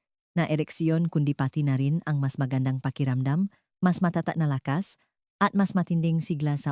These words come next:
umaga. Ang pangalawang mani ay almonds.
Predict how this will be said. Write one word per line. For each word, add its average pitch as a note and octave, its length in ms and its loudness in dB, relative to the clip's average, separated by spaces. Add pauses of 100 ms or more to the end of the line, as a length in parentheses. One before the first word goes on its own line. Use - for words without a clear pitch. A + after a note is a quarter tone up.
umaga. A#2+ 640 -2 (400)
Ang B3 240 2
pangalawang D#3 720 2
mani D3 400 2
ay D#3 240 0
almonds. B2 720 -2